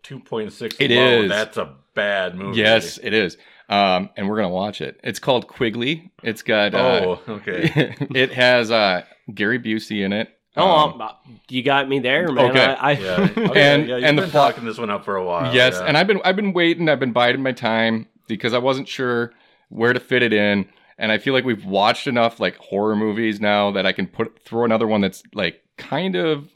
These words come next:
Speaker 2: outside of that. It is outside of that genre, not kind of. Um, a-, a-, and it be okay.
Speaker 1: Is it
Speaker 2: So
Speaker 1: more
Speaker 3: Did
Speaker 1: or
Speaker 3: you
Speaker 1: less horror than Clifford?
Speaker 2: It is about the same.
Speaker 1: Okay.
Speaker 2: I mean, okay. So this, the plot of this one is Gary Busey's character. He's, like, a despicable human being. He's just a piece of shit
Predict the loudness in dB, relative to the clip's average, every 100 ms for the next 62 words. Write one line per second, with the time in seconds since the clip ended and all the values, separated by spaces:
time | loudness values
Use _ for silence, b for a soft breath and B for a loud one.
0 | -8 -8 -2 0 2 0 -2 _ -6 -2
1 | 0 -2 -4 -6 -6 -10 -8 -8 -6 -8
2 | -8 -10 -8 -10 -14 b b b -4 0
3 | 2 0 -6 _ _ _ -10 -6 -6 -6
4 | -4 -2 -4 -6 _ -8 -6 -6 -8 -10
5 | -10 -8 -4 0 4 6 6 6 2 0
6 | -2 -2 -4 -8 -6 -4 -4 -8 -8 _
7 | _ _ _ _ _ 2 2 4 2 2
8 | 0 0 0 -10 -2 0 0 -4 -6 -6
9 | -6 -2 2 4 2 2 0 0 _ -4
10 | -2 2 2 0 -10 0 2 4 2 -2
11 | 0 0 0 0 2 2 -2 -10 _ _
12 | _ -6 0 2 2 2 0 -2 -6 -4
13 | -4 -4 -4 -4 -4 -6 -10 -8 -6 -6
14 | -6 -6 -6 -4 -4 -6 -8 -10 -12 -14
15 | -18 -12 -12 -12 -12 -10 -12